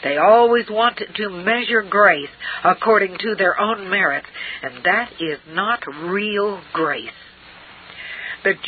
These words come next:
joy of forgiveness. David gives us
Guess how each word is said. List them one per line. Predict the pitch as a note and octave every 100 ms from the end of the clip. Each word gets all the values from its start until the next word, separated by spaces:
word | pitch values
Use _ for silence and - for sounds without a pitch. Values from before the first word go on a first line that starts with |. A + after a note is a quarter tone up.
| G#3
joy | A3+ C3 B2 A#2+ - - -
of | E3+ -
forgiveness. | - D#3 D3+ F3+ D#3+ B2+ C3+ B2 - - - - - - - - -
David | E3+ F3 D3 C#3+
gives | D#3 F#3+ E3 -
us | - D#3+